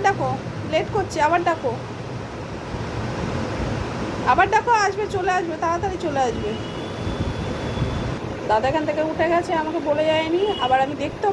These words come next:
পাচ্ছি না তাকে। খাট থেকে নামতে পারে না, ভয় পায়, ঠিক আছে? তো এখন চাপের মধ্যে আছে যে দাদা গেল তো আসছে না, ওই জন্য দাদাকে ডাকছে।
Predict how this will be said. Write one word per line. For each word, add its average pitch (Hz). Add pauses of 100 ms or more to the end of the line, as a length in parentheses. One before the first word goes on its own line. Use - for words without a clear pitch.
পাচ্ছি 320
না 247
তাকে। 240 (100)
খাট 277
থেকে 339
নামতে 311
পারে 254
না, 208 (100)
ভয় 262
পায়, 190 (580)
ঠিক 349
আছে? 403 (840)
তো 233 (220)
এখন 302 (240)
চাপের 320
মধ্যে 285 (100)
আছে 220 (400)
যে 220 (100)
দাদা 247
গেল 269 (120)
তো 330 (100)
আসছে 285
না, 339 (480)
ওই 226
জন্য 269 (100)
দাদাকে 233
ডাকছে। 196